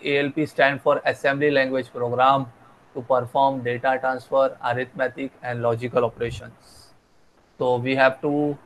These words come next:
write an assembly language program in order to perform all the data transferring from one place to another place, and we have to perform arithmetic operation, addition, subtraction, multiplication, division,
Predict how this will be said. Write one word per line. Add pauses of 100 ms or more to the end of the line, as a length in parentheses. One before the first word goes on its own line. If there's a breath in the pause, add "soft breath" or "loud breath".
(220)
write
an
assembly
language
program
in
order
to
perform
all
the
data
transferring
from (480)
one
place
to
another
place, (720)
and
we
have
to
perform
arithmetic
operation, (180)
addition,
subtraction,
multiplication,
division,